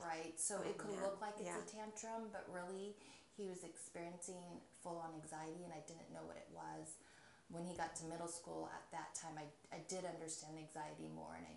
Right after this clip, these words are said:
Speaker 1: I knew what was coming for, so we could work with it. And then my daughter, she kind of experiences anxiety all the time. She sounds more like your daughter. She's younger, though. She's fifth grade, but I think I noticed for her in kindergarten when I drop her off at school,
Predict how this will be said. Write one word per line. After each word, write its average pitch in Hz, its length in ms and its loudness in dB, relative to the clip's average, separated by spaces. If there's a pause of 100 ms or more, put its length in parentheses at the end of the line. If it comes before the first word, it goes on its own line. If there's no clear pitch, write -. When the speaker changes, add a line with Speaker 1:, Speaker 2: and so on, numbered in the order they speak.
(100)
Speaker 1:
I 170 160 -6
knew 165 160 0
what 160 240 0
was 156 160 -6
coming 160 240 -8
for, - 160 -6
so - 160 2
we 87 80 -6
could - 240 -10
work 82 160 -8
with - 160 -12
it. 87 200 -8 (600)
And 190 80 0
then 185 160 0
my 175 160 0
daughter, 170 640 2 (320)
she - 160 4
kind 269 240 2
of 262 80 2
experiences 185 720 0
anxiety 180 640 -2
all 156 240 -4
the - 80 -14
time. - 320 -2 (160)
She - 160 0
sounds 208 400 0
more 202 240 2
like 202 160 -2
your 185 160 -4
daughter. 185 320 2
She's 208 160 -2
younger, 175 400 -2
though. 175 160 -2
She's 180 240 -4
fifth - 240 -4
grade, 170 320 0
but 170 160 0 (400)
I 160 160 -4
think 175 160 -4
I 175 160 -4
noticed 170 320 0
for 160 160 -8
her 180 80 -4
in 165 160 -6
kindergarten 160 640 -4
when 160 160 -6
I 160 160 -8
drop 160 240 -4
her 160 80 -4
off 156 160 -8
at - 160 -12
school, 160 560 2